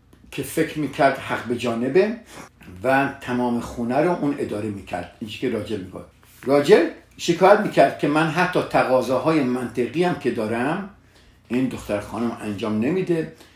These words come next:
مثلاً موقعی که باید بخوا-، بره بخوابه، من می‌گم تلویزیون خاموش کن، برو بخواب،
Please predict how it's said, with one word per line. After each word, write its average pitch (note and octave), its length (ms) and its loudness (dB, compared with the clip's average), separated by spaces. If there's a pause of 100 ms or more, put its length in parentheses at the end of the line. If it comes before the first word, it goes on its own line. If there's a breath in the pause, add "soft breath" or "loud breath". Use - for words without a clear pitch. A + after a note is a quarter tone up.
(200 soft breath)
مثلاً B2+ 360 -2
موقعی A#2+ 360 0
که - 120 -8
باید G#2+ 320 -2
بخوا-، - 260 -10
بره A2 260 -2
بخوابه، A2 500 -4
من A#2 160 -4
می‌گم A2+ 200 -6
تلویزیون G#2+ 440 -6
خاموش G#2+ 420 -4
کن، G#2+ 120 -8
برو G#2+ 180 -4
بخواب، D3+ 560 0